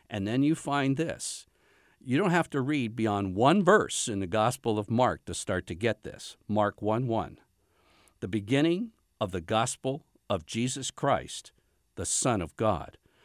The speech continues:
Well, if God is the great king, sovereign king over all the universe, and he sends his royal son, then the announcement based on Isaiah fifty-two seven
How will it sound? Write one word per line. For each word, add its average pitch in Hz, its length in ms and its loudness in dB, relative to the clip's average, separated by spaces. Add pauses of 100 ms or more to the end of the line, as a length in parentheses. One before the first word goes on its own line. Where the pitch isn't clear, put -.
(220)
Well, 107 140 0
if - 140 -8
God 120 480 -2 (800)
is 110 220 -2
the 90 80 -10
great 123 360 -2
king, - 460 -4 (320)
sovereign 135 560 0
king 135 320 -4
over 98 240 -2
all 117 160 4
the 98 100 -4
universe, 95 540 -2
and 92 80 -6
he 87 60 -4
sends 135 400 -2
his 90 280 -6
royal 98 440 0
son, 92 480 -6 (560)
then 120 260 2 (140)
the 117 180 2
announcement 110 840 0 (360)
based 98 360 -2
on 98 260 -2
Isaiah 85 460 -2
fifty-two 90 560 -6
seven 90 540 0